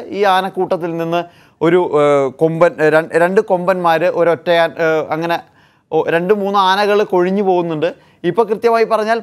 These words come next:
പതിനാലോളം ആനകളുണ്ട് എന്നുള്ള നിലയ്ക്കാണ് നമുക്ക്, ഏഹ്, അന്താരാഷ്ട്ര വാർത്താ ഏജൻസികളിൽ നിന്ന് ലഭിക്കുന്ന, അല്ലെങ്കിൽ നമുക്ക് ലഭിക്കുന്ന ദൃശ്യങ്ങളും വാർത്തകളൊക്കെ സൂചിപ്പിക്കുന്ന അത്തരത്തിലാണ്. ഏതായാലും ഒരു വർഷം മുമ്പ് സിഷ്വങ് ബെന്ന വന്യജീവി സങ്കേതത്തിൽ നിന്ന്, ചൈനയുടെ തെക്കൻ,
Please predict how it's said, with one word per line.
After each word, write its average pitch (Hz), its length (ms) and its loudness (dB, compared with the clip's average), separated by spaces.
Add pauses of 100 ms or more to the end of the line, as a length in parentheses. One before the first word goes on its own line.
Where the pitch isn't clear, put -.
പതിനാലോളം 208 640 2 (140)
ആനകളുണ്ട് 190 560 0 (160)
എന്നുള്ള 170 320 0
നിലയ്ക്കാണ് 156 400 -2
നമുക്ക്, 147 280 -4 (460)
ഏഹ്, 139 160 4
അന്താരാഷ്ട്ര 165 540 0
വാർത്താ 147 320 0
ഏജൻസികളിൽ 156 420 -2
നിന്ന് 156 220 -2
ലഭിക്കുന്ന, 147 360 -2 (120)
അല്ലെങ്കിൽ 147 320 -2
നമുക്ക് 165 300 -2
ലഭിക്കുന്ന 185 300 -2 (120)
ദൃശ്യങ്ങളും 196 560 -2
വാർത്തകളൊക്കെ 175 580 0
സൂചിപ്പിക്കുന്ന 165 480 -4 (220)
അത്തരത്തിലാണ്. 147 580 0 (600)
ഏതായാലും 196 360 2 (440)
ഒരു 190 180 2
വർഷം 220 300 -2
മുമ്പ് 220 140 0 (120)
സിഷ്വങ് 214 420 0
ബെന്ന 220 180 0 (240)
വന്യജീവി 180 440 0
സങ്കേതത്തിൽ 170 440 0
നിന്ന്, 147 200 -2 (100)
ചൈനയുടെ 147 420 0 (140)
തെക്കൻ, 185 320 -2